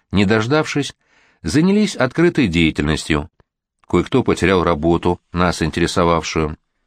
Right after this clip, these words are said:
Другие её сознательно сменили и сделались для нас бесполезными. А меня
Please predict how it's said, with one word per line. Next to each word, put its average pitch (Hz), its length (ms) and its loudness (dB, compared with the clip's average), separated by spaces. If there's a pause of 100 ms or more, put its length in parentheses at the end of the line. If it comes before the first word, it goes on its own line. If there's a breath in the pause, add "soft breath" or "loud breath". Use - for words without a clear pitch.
(240)
Другие 160 680 0 (400 soft breath)
её 151 160 4
сознательно 147 720 0
сменили 80 640 -2 (200)
и 78 120 0
сделались 85 380 2
для 78 120 0
нас 73 220 0
бесполезными. 87 840 0 (680)
А 113 140 0
меня 196 420 2